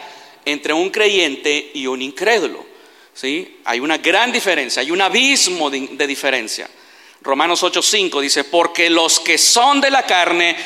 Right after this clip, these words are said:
¿qué hacen? Piensan en las cosas de la carne, pero los que son del Espíritu, en las cosas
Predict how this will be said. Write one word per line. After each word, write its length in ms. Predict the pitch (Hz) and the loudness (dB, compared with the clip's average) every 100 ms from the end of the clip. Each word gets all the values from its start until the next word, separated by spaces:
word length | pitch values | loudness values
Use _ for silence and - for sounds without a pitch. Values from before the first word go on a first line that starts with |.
| - - | -8 -2
¿qué 120 | 175 | 0
hacen? 340 | 147 - 95 - - - - - _ | 2 0 -4 -12 -20 -20 -20 -20 _
Piensan 1200 | 202 202 226 269 277 240 202 190 180 185 190 202 190 175 | -2 2 2 4 2 2 2 2 2 2 0 -2 -4 -2
en 180 | 156 | 0
las 280 | 156 143 - | 2 2 0
cosas 960 | - 180 175 - 160 151 151 - - - 131 - | 0 0 2 2 2 2 0 -2 -2 -8 -12 0
de 160 | 147 | 2
la 160 | 143 139 | 2 2
carne, 520 | 151 147 131 123 110 - - - | 2 2 2 -2 -4 -6 -16 -4
pero 220 | 180 170 | 2 4
los 260 | 160 156 - | 4 4 2
que 160 | 156 147 | 0 2
son 400 | - 185 240 254 | 4 4 4 2
del 140 | 262 | 2
Espíritu, 960 | 240 - 214 175 165 165 196 262 - - - - _ _ - | 2 2 0 0 0 0 0 -2 -12 -20 -20 -20 _ _ -2
en 140 | 202 | 2
las 260 | 165 - - | 2 0 0
cosas 720 | 175 185 - 139 127 - | 2 2 2 0 -2 -8